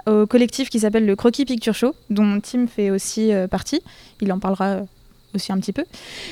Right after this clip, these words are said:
Je m'occupe aussi donc de la photographie de concert, euh, de faire aussi ce qu'on appelle le photomaton.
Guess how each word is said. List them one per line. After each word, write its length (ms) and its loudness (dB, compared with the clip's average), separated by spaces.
Je 120 6
m'occupe 320 6
aussi 500 4
donc 260 6
de 60 4
la 240 6
photographie 440 2
de 40 -8
concert, 800 4
euh, 380 2
de 180 2
faire 340 2
aussi 240 -2
ce 60 -4
qu'on 80 4
appelle 260 4
le 120 4
photomaton. 520 2